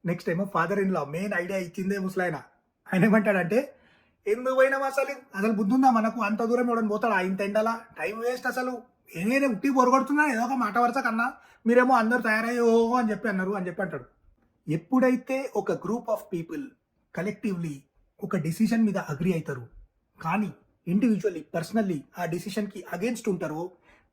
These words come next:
దాన్నే ఏబిలిన్ పారాడాక్స్ అంటారనమాట. దీనికి బిగ్గెస్ట్ రీజన్ ఏంటంటే, మనకెవ్వరికి no చెప్పనికి రాదు, no చెప్పడం ఈజీ కాదు, especially in groups. ఫస్ట్ ఫ్యాక్టర్ ఏంటంటే దానికి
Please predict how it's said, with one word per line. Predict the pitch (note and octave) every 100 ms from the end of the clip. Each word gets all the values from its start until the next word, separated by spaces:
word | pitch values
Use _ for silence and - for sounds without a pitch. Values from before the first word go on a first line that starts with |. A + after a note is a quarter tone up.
| E3
దాన్నే | C#3+ D#3+ E3+ A3 C4 _ _ D#3+
ఏబిలిన్ | E3+ E3+ F#3 A3 A3+ - _ D3+
పారాడాక్స్ | D3 C#3+ D3 -
అంటారనమాట. | D#3 D3+ C3+ B2+ A2+ - _ _ _ _ D#3
దీనికి | F3 A3 A3 G3
బిగ్గెస్ట్ | C3 F#3 - A3+ - B3+
రీజన్ | F3 F3 F#3
ఏంటంటే, | E3 D#3 B2+ C3 G3 - _ _ _ _ _ _ _
మనకెవ్వరికి | C#3+ C#3+ C3+ D#3+ F#3+ F#3+ A3+
no | G#3 D#3+ F3+
చెప్పనికి | D#3 C#3+ D#3 -
రాదు, | C3 B2+ - _ _ _ D#3
no | F3 F3
చెప్పడం | - E3+ F3
ఈజీ | D3+ D#3+
కాదు, | - C#3+ C#3 - _ _ _ _ _ _ -
especially | E3 - G3 A#3 A3
in | G3
groups. | D3 - - - _ _ _ _
ఫస్ట్ | F#3+ F#3 C4+
ఫ్యాక్టర్ | - G3 G3
ఏంటంటే | E3+ D#3+ D3 C#3+
దానికి | C#3 C3+ F#3+ B3+